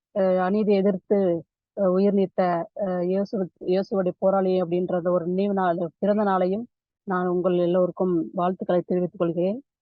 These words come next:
அதே போல் இன்று சாதி ஆதிக்கத்திற்கும் ஆண்டை அடிமைக்கு எதிராகவும் போராடி உயிர் நீத்த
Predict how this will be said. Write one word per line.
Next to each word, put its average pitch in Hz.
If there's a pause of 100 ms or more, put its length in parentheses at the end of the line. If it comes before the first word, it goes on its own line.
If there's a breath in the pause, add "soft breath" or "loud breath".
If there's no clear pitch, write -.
(340)
அதே 202
போல் 226 (800)
இன்று 196 (1000)
சாதி 214
ஆதிக்கத்திற்கும் 208 (800)
ஆண்டை 208
அடிமைக்கு 202
எதிராகவும் 202 (200)
போராடி 202 (140)
உயிர் 196
நீத்த 180